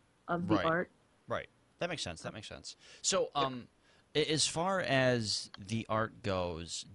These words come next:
Speaker 2: um, I know that there is some duplicate art in, say, the X-Wing to the L C G or vice versa. Do you
Speaker 1: Mm-hmm.
Speaker 2: guys,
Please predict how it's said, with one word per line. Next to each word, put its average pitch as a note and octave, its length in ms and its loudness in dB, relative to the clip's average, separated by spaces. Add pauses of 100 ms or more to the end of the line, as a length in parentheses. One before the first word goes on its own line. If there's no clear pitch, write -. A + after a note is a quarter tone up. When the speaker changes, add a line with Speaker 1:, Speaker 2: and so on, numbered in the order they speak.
(320)
Speaker 2:
um, E2 320 -4
I A2+ 100 -2
know B2 280 0
that G#2+ 300 0
there G#2+ 220 2
is F#2+ 320 -2
some F#2+ 400 -4
duplicate A2+ 440 -4
art E2+ 320 -2
in, F2 400 -4 (240)
say, G2 200 0
the F2 140 -8
X-Wing G2+ 500 -4
to F#2 100 -6
the F2 100 -2
L F2+ 120 2
C G2 160 -4
G F2 260 -4
or E2+ 60 -4
vice F2+ 260 -4
versa. F2 560 -4 (380)
Do A2 140 2
you C#4+ 80 4
Speaker 1:
Mm-hmm. - 80 -4
Speaker 2:
guys, C#3+ 560 0